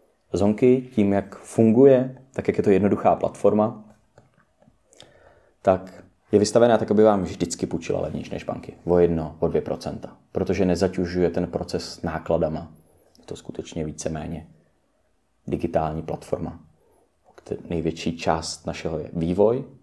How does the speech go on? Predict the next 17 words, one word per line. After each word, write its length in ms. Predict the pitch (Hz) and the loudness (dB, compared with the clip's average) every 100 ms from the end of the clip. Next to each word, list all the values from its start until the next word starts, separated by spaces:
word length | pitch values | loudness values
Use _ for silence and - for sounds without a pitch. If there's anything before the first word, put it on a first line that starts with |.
| _ _ _ _ _ _ _ - | _ _ _ _ _ _ _ -14
oddělení 460 | 76 78 76 71 | -10 -10 -10 -12
I 160 | - 76 | -10 -10
T 360 | - 90 92 - _ _ _ _ - | -8 -8 -8 -14 _ _ _ _ -10
a 420 | 80 76 73 76 - _ - | -6 -6 -8 -14 -20 _ -6
zákaznické 680 | 87 80 82 82 - 80 | -6 -4 -4 -6 -8 -10
péče. 340 | - 73 - - _ _ _ _ _ _ _ _ _ _ - | -8 -10 -12 -20 _ _ _ _ _ _ _ _ _ _ -12
A 60 | |
samozřejmě 300 | - 82 85 | -10 -6 -6
máme 200 | 73 78 | -6 -8
účtárnu 720 | - 82 - 71 76 78 78 | -10 -12 -8 -6 -6 -8 -10
a 40 | 82 | -12
finance 580 | - 90 76 71 - 76 | -8 -8 -6 -10 -8 -10
a 80 | |
personální, 600 | - - 80 80 78 80 | -8 -10 -8 -10 -10 -12
ale 120 | 78 80 | -10 -12
jsou 180 | - - | -14 -14
to 100 | - | -14